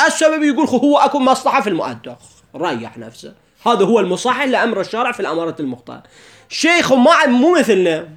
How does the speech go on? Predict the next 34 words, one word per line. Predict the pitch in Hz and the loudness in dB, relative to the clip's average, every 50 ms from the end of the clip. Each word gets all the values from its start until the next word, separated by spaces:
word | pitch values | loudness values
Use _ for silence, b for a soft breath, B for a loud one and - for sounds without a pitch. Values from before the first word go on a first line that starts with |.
| - _ _ _ _ B B B B B B | -20 _ _ _ _ B B B B B B
وما | 226 247 247 277 339 359 | 2 2 4 4 4 4
يريد | 349 302 302 285 285 285 269 220 | 4 4 4 4 4 2 2 2
يقول | 262 226 233 277 240 | 2 2 2 2 2
بشنو؟ | 240 233 - 285 277 254 233 208 214 - - _ _ _ _ _ _ _ _ _ _ _ _ - | 2 2 2 2 2 2 2 2 0 -2 -8 _ _ _ _ _ _ _ _ _ _ _ _ -4
بالسببية، | 185 262 247 226 - 254 247 214 214 196 180 196 196 190 190 190 B B B | -2 -2 0 0 0 0 2 2 2 0 0 0 -2 -2 -2 -4 B B B
فيقول | - - 240 233 233 226 185 | 0 2 2 2 2 0 0
المصلحة | - 208 214 247 240 - 240 202 196 | 0 0 0 -2 -4 -4 -6 -8 -8
في | - | -8
السلوك. | 160 - - - 135 131 123 | -10 -10 -10 -10 -10 -8 -6
نقول | 143 151 185 190 | -4 -2 -2 -2
خب | - 196 190 | -2 -2 0
ما | 220 | 0
يخالف، | 240 226 - 156 151 135 | 0 0 -2 -6 -6 -8
أحسن، | 139 - - - 160 | -10 -10 -10 -10 -8
المصلحة | 139 139 160 180 180 - 190 196 | -6 -4 -4 -4 -4 -4 -4 -4
في | 175 | -4
السلوك، | 170 156 - - 180 185 170 156 - _ _ | -8 -8 -6 -6 -4 -4 -6 -6 -8 _ _
صحيح؟ | _ - 127 131 151 180 202 240 - - _ _ _ _ _ _ _ _ _ _ _ _ _ _ _ _ _ - | _ -14 -8 -4 -2 -2 -2 -2 -4 -10 _ _ _ _ _ _ _ _ _ _ _ _ _ _ _ _ _ -6
المصلحة | 139 147 165 196 202 - 233 247 | -4 -2 -2 -2 -2 -2 -4 -2
في | 233 254 | -2 -4
السلوك، | 233 - 262 254 226 - | -4 -4 -2 0 0 0
وماكو | 196 185 220 269 269 269 269 247 | 0 0 0 0 2 2 2 2
هناك | 240 233 226 220 | 2 0 0 0
واقع | 202 196 202 202 202 190 - - 220 | 2 4 4 4 4 2 0 -2 -4
حتى | - - - 202 - 214 208 196 190 | -4 -4 -6 -6 -4 -2 -2 -2 -4
تقولون | 151 180 180 185 202 196 | -4 -4 -2 0 0 0
الآن | 175 180 - 202 190 | 0 -2 -2 -2 -2
بالواقع، | 175 175 170 170 165 156 139 - - 123 | -2 0 2 2 2 2 0 -2 -6 -8
لأنه | 135 135 139 170 185 - | -8 -6 -4 -4 -4 -6
في | 147 - | -6 -6
الأمارة | 165 151 127 165 202 214 220 214 220 | -6 -4 -4 -4 -4 -4 -4 -4 -4
المخطئة | 226 269 285 - - 160 - 151 - - - - _ _ _ _ b b b b b b b - | -4 -4 -6 -6 -8 -10 -10 -12 -14 -18 -20 -20 _ _ _ _ b b b b b b b -2
المصلحة | 170 185 208 208 - - 208 165 190 | 0 2 2 2 0 0 -2 -2 0
بالسلوك، | 196 190 180 - - 202 220 277 339 - | 0 0 -2 -2 -2 -2 0 0 0 -2